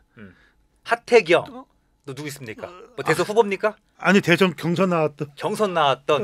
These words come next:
Speaker 2: 어, 아, 일단 이분만 잠깐만 이름이.
Speaker 1: 원희룡 얘기합니까?
Speaker 2: 아니요, 아니요.
Speaker 1: 원희룡, 유승민.
Speaker 2: 유승민이요.
Speaker 1: 유승민 박사. 예,
Speaker 2: 어, 예.
Speaker 1: 예. 유승민
Speaker 2: 아, 왜
Speaker 1: 박사.
Speaker 2: 잠깐만, 죄송합니다, <laughs> 유-, 의원님, 제가 찌-,
Speaker 1: 예.
Speaker 2: 유승민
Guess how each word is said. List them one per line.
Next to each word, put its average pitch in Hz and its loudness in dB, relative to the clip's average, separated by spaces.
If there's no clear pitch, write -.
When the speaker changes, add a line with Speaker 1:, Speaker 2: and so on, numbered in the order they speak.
Speaker 2:
어, - -10
아, 151 -2
일단 220 0
이분만 202 0
잠깐만 160 -2
이름이. 143 -2
Speaker 1:
원희룡 214 4
얘기합니까? 165 0
Speaker 2:
아니요, 175 4
아니요. 156 0
Speaker 1:
원희룡, 196 0
유승민. 202 -6
Speaker 2:
유승민이요. 175 0
Speaker 1:
유승민 240 -2
박사. 170 4
예, 113 -2
Speaker 2:
어, - 4
예. 165 6
Speaker 1:
예. 160 8
유승민 - -8
Speaker 2:
아, 170 6
왜 190 4
Speaker 1:
박사. 202 4
Speaker 2:
잠깐만, 190 2
죄송합니다, 196 2
<laughs> 185 0
유-, 190 -2
의원님, 175 2
제가 170 -2
찌-, 214 -12
Speaker 1:
예. 101 -10
Speaker 2:
유승민 208 -4